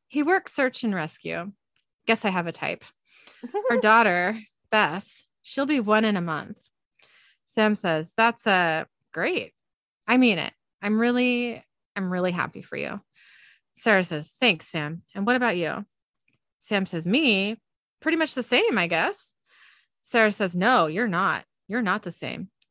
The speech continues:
Speaker 1: Look, it's been years, and I can't even imagine the things you've been through. But I don't know, you just seem more focused, confident, like, like you know what you want.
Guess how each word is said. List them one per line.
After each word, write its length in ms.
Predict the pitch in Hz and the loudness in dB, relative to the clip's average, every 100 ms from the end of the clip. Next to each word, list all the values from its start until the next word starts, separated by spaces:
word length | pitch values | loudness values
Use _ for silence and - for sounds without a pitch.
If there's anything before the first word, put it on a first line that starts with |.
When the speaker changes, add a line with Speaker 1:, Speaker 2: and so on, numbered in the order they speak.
| _ _ _ - | _ _ _ -2
Speaker 1:
Look, 180 | 220 | 0
it's 160 | 208 - | 0 0
been 180 | 427 240 | 0 2
years, 460 | 196 247 156 170 - | 2 2 0 -6 -8
and 120 | 190 | -2
I 80 | 302 | -2
can't 200 | 370 370 | 0 -2
even 160 | 311 247 | 0 0
imagine 420 | 196 226 233 190 | 4 2 2 -2
the 80 | 180 | -2
things 240 | 190 175 | -4 -4
you've 140 | 170 | -6
been 180 | 170 196 | -4 -4
through. 300 | 185 - 202 _ _ _ - _ _ _ - | -4 -8 -8 _ _ _ -20 _ _ _ 0
But 240 | 208 196 - | 2 0 -2
I 100 | 262 | 0
don't 120 | 359 453 | 2 4
know, 280 | 214 170 170 | 4 2 -4
you 160 | 214 240 | -4 -2
just 180 | 320 - | -2 -2
seem 500 | 330 311 311 311 294 _ _ | -2 0 -2 -6 -10 _ _
more 240 | 240 269 269 | 0 2 2
focused, 880 | - - 220 294 151 82 - - - _ _ _ | -4 0 0 0 -4 -8 -14 -16 -20 _ _ _
confident, 600 | - 254 330 - 151 147 180 | -2 0 0 -2 -6 -6 -6
like, 300 | 165 160 _ _ - - _ - | -4 -4 _ _ -20 -20 _ -6
like 140 | 202 | -2
you 60 | 233 | 0
know 100 | 240 | 2
what 160 | 262 - | 0 -2
you 80 | 214 | -4
want. 220 | 156 | -4